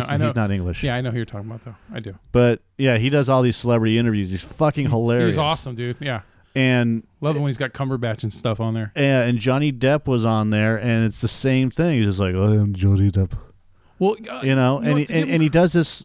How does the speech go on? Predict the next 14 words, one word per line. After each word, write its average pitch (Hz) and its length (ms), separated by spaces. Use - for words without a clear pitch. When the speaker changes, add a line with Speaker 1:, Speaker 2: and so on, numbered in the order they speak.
Speaker 1:
he 139 160
does 165 280
this 165 320
controlled 156 1040
Speaker 2:
Mm-hmm. 131 200
Speaker 1:
Jack 120 320
Sparrow. 101 500
Speaker 2:
You 180 160
know, 208 140
I 190 120
don't 220 200
know 220 120
if 208 80
that's - 300